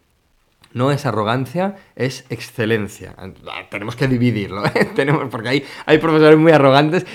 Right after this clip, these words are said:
y no es eso, porque los arrogantes normalmente no dan la mejor clase, sino es excelencia, el estar ligado a tu excelencia personal. Y luego te vas, insisto, quiero insistir una vez más en esto, y estudias y sigues aprendiendo.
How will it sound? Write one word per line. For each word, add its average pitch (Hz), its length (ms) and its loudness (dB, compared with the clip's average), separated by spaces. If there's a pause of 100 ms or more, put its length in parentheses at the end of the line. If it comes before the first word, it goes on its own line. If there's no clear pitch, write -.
(120)
y 135 140 2
no 156 320 6
es 151 260 4
eso, 151 480 2
porque 120 220 -2
los 120 120 0
arrogantes 123 520 0
normalmente 139 720 2
no 139 220 2
dan 143 180 2
la 123 80 0
mejor 117 340 -4
clase, 90 400 -10 (300)
sino 127 240 -2
es 151 220 -2
excelencia, 107 800 -6
el 80 100 -14
estar 135 440 -4
ligado 135 640 0 (200)
a 117 160 -6
tu 120 100 -4
excelencia 117 640 -4
personal. 92 640 -8
Y - 40 -16
luego 101 240 -8
te 120 80 -4
vas, 190 240 0
insisto, 190 680 -4
quiero 117 160 -6
insistir 120 400 -4
una 123 160 -2
vez 143 140 -2
más 156 180 -4
en 165 100 -6
esto, 180 280 -8 (260)
y 151 80 -6
estudias 135 560 -4
y - 80 -18
sigues 113 320 -6
aprendiendo. 95 640 -12